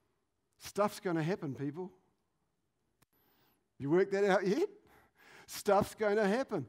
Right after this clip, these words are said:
Things happen in our lives. Things go well, things go badly. But we are not called just to endure. We are called to overcome.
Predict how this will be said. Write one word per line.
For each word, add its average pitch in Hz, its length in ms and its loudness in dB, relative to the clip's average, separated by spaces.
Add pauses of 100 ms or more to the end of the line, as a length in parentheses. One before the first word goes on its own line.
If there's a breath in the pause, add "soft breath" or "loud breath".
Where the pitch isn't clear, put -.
Things 190 480 2
happen 190 400 -2
in 202 100 0
our 208 160 0
lives. 214 380 0
Things 170 400 -4
go 151 180 -2
well, 202 320 2
things 190 400 -6
go 185 180 -2
badly. 170 600 -2 (200 loud breath)
But 185 180 0
we 214 180 2
are 196 80 2
not 185 240 2
called 185 280 2
just 170 260 -6
to 156 120 -6
endure. 151 560 -2 (180 loud breath)
We 180 200 4
are 165 100 0
called 180 380 0
to 185 260 -2 (1120)
overcome. 175 720 0